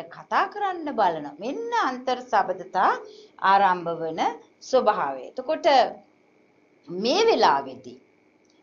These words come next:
පවුලේ සමාජිකයන් මේ අන්තර් සබඳතා වලට පුද්ගලයා හුරු කරන්න ලොකු සහයෝගයක් දක්වනවා. දැන් වචන කතා කරන්න කිව්වම අපි අකුරෙන් අකුර වචන අල්ලලා දෙන්න හදනවා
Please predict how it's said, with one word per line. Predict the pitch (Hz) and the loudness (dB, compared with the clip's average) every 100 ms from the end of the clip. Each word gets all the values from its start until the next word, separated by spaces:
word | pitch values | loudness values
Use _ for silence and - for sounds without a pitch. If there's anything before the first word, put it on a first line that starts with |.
| _ _ - | _ _ 2
පවුලේ | 226 277 415 427 359 240 170 | 4 6 6 4 2 0 -2
සමාජිකයන් | - 185 214 302 285 220 190 175 175 170 156 190 349 330 | -8 -4 0 2 0 0 -4 -12 -12 -8 -6 -6 -8 -8
මේ | 339 | -4
අන්තර් | 320 320 330 330 | -4 -2 -2 -2
සබඳතා | 294 233 240 247 262 233 226 | -2 -2 -2 -4 2 4 4
වලට | 226 214 208 214 | 0 -4 -8 -8
පුද්ගලයා | 208 - 214 202 196 190 - 240 | -12 -8 -6 -2 0 -2 -6 -8
හුරු | 330 453 | -4 -2
කරන්න | 453 175 156 139 143 175 480 508 - - - 196 | -4 -6 -6 -8 -8 -2 -2 -4 -12 -20 -20 2
ලොකු | 240 247 339 | 2 2 2
සහයෝගයක් | 254 214 226 214 202 190 180 180 | 4 4 4 2 0 0 0 0
දක්වනවා. | 165 143 _ 143 127 - - | -6 -6 _ -14 -14 -16 -12
දැන් | 160 165 160 147 _ _ | -6 -6 -8 -16 _ _
වචන | 180 196 247 349 359 | 2 2 2 0 4
කතා | 254 233 214 | 4 6 4
කරන්න | 208 208 190 180 | 4 2 2 0
කිව්වම | 170 - 165 160 160 190 | -6 -10 -8 -4 -2 -2
අපි | 392 440 302 - 202 160 - - - | -6 -2 -2 -2 -8 -12 -14 -20 -4
අකුරෙන් | 180 180 370 427 392 359 - | -4 -2 -2 2 2 0 -2
අකුර | 208 214 220 208 | -2 -2 -4 0
වචන | 196 175 180 - 185 - | 0 0 -4 -6 -8 -2
අල්ලලා | 160 254 415 415 359 | 0 2 4 6 6
දෙන්න | 302 262 | 4 2
හදනවා | 247 202 190 196 190 185 185 | -2 0 -2 -2 -2 0 0